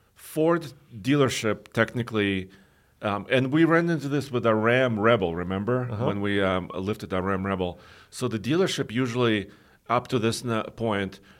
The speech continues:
Speaker 1: does not recalibrate your speedometer. I think there is some sort of a legal issue or something like this.
Speaker 2: You wouldn't want it to show the legal speed
Speaker 1: Uh,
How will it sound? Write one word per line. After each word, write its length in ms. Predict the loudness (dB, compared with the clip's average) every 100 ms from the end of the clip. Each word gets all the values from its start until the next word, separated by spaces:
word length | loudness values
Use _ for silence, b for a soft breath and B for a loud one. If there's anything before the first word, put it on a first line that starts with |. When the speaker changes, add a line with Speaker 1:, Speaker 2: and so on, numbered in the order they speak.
| b
Speaker 1:
does 280 | -2 -2 0
not 320 | 0 4 2
recalibrate 680 | 0 -4 -2 -2 0 -2 -2
your 80 | -8
speedometer. 600 | -10 -4 -4 -6 -12 -14 b b b
I 60 | -6
think 260 | -2 -2 0
there 120 | -2
is 120 | -2
some 140 | -6
sort 240 | -6 -4 -2
of 120 | -2
a 80 | -4
legal 420 | -2 -2 0 0
issue 580 | 0 -2 -4 -2 -2 -2
or 140 | -4
something 300 | -6 -8 -6
like 160 | -6 -4
this. 280 | -4 -4 -6 -18 b b b b
Speaker 2:
You 100 | -6
wouldn't 180 | -4 -4
want 140 | -4 -6
it 20 |
to 40 | -8
show 220 | -8 -6
the 80 | -6
legal 240 | -8 -10
speed 220 | -8 -6 -6
Speaker 1:
Uh, 560 | -2 0 2 4 4